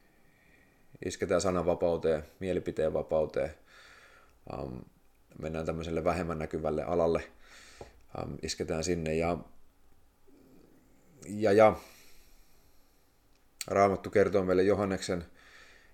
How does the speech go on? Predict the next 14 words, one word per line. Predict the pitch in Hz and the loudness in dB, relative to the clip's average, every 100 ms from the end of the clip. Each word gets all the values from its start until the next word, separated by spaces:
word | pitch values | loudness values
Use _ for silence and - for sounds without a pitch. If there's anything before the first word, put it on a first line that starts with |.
| - - | -18 2
evankeliumin | 123 143 104 110 101 98 98 - - | 4 4 2 4 4 2 -4 -8 -4
luvussa | 107 101 98 85 | -2 -2 -2 0
viisitoista, | 92 92 - 107 107 - - - _ _ - | 0 0 -2 0 0 -2 -12 -20 _ _ -2
jakeissa | 92 98 90 - | 0 2 2 0
kahdeksantoista | - 90 95 - 87 87 82 | -2 -2 -2 -4 -6 -6 -2
ja | 78 | 0
yhdeksäntoista | 117 117 - 92 90 87 - 85 - - - - - | 0 0 -2 -4 -2 -2 -2 -8 -10 -18 -20 -20 -6
seuraavalla | - 98 92 85 82 | 4 6 6 4 2
tavalla, | - 92 85 82 | 4 4 4 2
että | 82 - - - | -2 -2 -2 -2
jos | 95 - | -4 -2
maailma | 117 143 104 | 0 0 2
vihaa | 117 104 90 | 2 4 4
teitä, | - 90 85 | 4 4 4